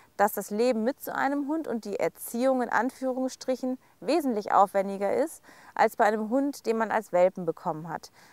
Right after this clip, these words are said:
Das heißt, gerade Jagdproblematiken, Angstproblematiken und die typischen Straßenhundgeschichten wie "Ich fress alles vom Boden, gehe meine eigenen Wege und bin wenig auf meinen Menschen fixiert", trifft man sehr häufig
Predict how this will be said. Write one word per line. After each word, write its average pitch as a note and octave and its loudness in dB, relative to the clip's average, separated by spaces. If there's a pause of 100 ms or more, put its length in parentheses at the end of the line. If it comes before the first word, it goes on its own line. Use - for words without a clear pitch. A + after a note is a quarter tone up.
(140)
Das - -2
heißt, A3 4 (280)
gerade G#3+ 8
Jagdproblematiken, A#3 2
Angstproblematiken A#3 -2 (840)
und A3 0
die A3 0
typischen A#3+ -4
Straßenhundgeschichten A3+ 0
wie G#3 -6
"Ich F#3+ -8
fress - -6
alles G#3 0
vom G3 -8
Boden, B3 4
gehe G#3 -2
meine F#3+ 0
eigenen A#3 4
Wege A3+ 2 (300)
und G#3 -8
bin G#3 4
wenig C4+ 2
auf A3 -6
meinen F#3+ -2
Menschen A#3 -2
fixiert", C4+ -2 (300)
trifft - -2
man G3+ 0
sehr G3 2
häufig B3+ 0